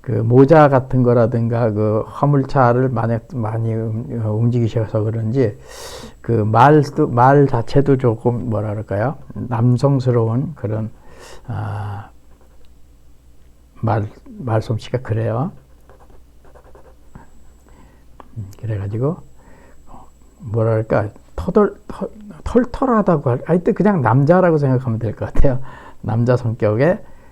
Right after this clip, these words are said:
아, 쾌활하고 그렇습니다. 그래가지고, 음, 그 수-, 그 수년 동안,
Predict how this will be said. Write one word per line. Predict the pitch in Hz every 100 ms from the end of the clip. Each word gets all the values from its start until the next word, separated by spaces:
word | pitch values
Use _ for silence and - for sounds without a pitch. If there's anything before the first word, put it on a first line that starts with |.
| -
아, | 104 104 107 110 - - - -
쾌활하고 | - 135 127 110 110 123 185 196 - - -
그렇습니다. | - 95 - - - - - - - - - - - - - -
그래가지고, | - 107 98 101 127 170 - - - - - - - - - - - - - - - - - - - - - - - - - - - - - - - - - - - - - -
음, | 95 95 95 - - - - - - - - - - - - - - - - - - - - - - - -
그 | 135 147
수-, | 143 - 160 -
그 | 139
수년 | 131 - 120 131 165 -
동안, | 156 147 127 135 165